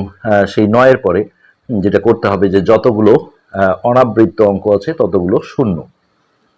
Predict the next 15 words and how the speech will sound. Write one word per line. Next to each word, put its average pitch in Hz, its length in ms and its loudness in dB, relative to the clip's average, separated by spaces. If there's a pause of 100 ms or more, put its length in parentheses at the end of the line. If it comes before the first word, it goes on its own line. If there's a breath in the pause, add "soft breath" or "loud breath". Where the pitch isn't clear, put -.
(640)
যতগুলো 110 480 0
অনাবৃত 110 800 -2 (1600)
অঙ্ক 101 320 -6 (2000)
আছে 110 440 -10 (1600)
ততগুলো 101 720 -2 (1200)
শূন্য 131 440 -2
নিতে 87 280 -4
হবে। 80 180 -8
অর্থাৎ 92 240 -6 (520 loud breath)
আমরা 113 220 2
আবার 120 220 4
ক্লিয়ার 123 280 2
করে 110 160 0
বলছি 110 320 -2
যে, 110 140 2